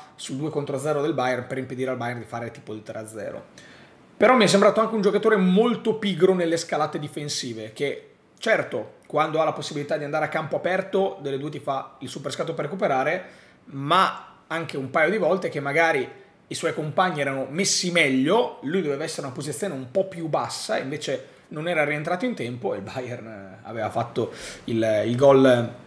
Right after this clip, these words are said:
del quattro e del cinque a zero, quindi due gol presi per una mancanza di posizione di, di Kostic, proprio quando doveva andare a marcare. Mm, non so se Allegri lo vedrà come terzino, secondo me è molto più plausibile vederlo come, come esterno alto, come ala, dove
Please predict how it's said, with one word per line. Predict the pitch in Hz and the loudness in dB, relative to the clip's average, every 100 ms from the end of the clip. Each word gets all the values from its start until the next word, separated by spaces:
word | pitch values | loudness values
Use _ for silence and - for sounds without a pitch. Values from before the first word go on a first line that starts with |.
| - - _ - - | -20 -20 _ -20 -10
del | 110 107 | -8 -4
quattro | 139 143 156 | -2 -2 -4
e | 120 | -8
del | 104 | -8
cinque | - 110 | -8 -8
a | 113 | -8
zero, | 110 101 | -8 -8
quindi | 117 110 | -8 -8
due | 107 131 | -2 0
gol | 123 131 127 | 2 0 0
presi | 113 117 131 | -4 -2 -4
per | - 104 101 | -4 -4 -4
una | 113 | -6
mancanza | 113 113 113 123 127 131 | -8 -8 -6 -4 -4 -4
di | 117 | -6
posizione | - 101 - - 120 123 120 - - - | -6 -6 -6 -4 -4 -6 -10 -18 -20 -20
di, | - 104 98 98 | -12 -10 -10 -8
di | 110 - | -8 2
Kostic, | - - - - 135 - | 2 4 2 0 -4 0
proprio | 127 120 123 110 107 104 - | 0 2 0 0 -4 -6 -8
quando | - 113 110 | -6 -6 -4
doveva | 110 110 | -4 -4
andare | 110 113 117 110 - - - - | -4 -4 -4 -6 -10 -16 -16 -6
a | - | 2
marcare. | 220 226 160 156 185 185 156 | 4 6 6 8 6 6 0
Mm, | 151 147 147 151 165 | -10 -10 -12 -14 -10
non | 165 202 196 | -2 0 0
so | - 170 | 0 2
se | 151 - 135 131 | 2 0 0 2
Allegri | 127 127 135 127 | 0 0 -2 -4
lo | 127 | -4
vedrà | 123 127 131 | -4 -4 -6
come | 135 127 | -6 -4
terzino, | 175 180 - 120 | -4 -4 -6 -8
secondo | 117 107 117 | -8 -8 -8
me | 117 | -8
è | |
molto | 113 113 | -8 -10
più | 107 | -14
plausibile | - 110 110 110 117 117 | -8 -6 -6 -6 -2 0
vederlo | 110 113 117 117 | 0 0 0 -2
come, | 117 107 104 - | -4 -4 -6 -8
come | - 117 | -6 -4
esterno | - 113 120 104 | 0 0 0 0
alto, | 107 104 | -2 -4
come | 113 110 | -6 -6
ala, | 98 | -4
dove | 101 101 98 | -4 -6 -8